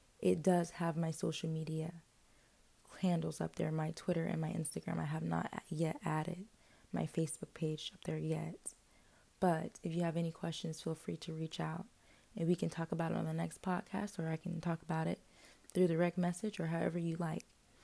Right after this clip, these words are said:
And my email, sapamani at gmail dot com, is also on radical steps dot space. Okay.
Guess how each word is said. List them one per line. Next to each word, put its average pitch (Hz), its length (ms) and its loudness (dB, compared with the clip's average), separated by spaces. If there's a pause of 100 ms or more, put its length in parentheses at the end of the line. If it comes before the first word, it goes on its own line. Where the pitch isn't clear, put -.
(320)
And 185 80 6
my 170 200 8
email, 160 520 4
sapamani 156 760 2
at 156 180 -4 (140)
gmail 160 320 2
dot 156 200 -2
com, 160 200 0
is 156 120 -4
also 165 420 -4 (1200)
on 175 440 4 (480)
radical 165 560 6
steps - 540 0
dot - 280 -2
space. 185 460 -2 (1400)
Okay. 180 360 0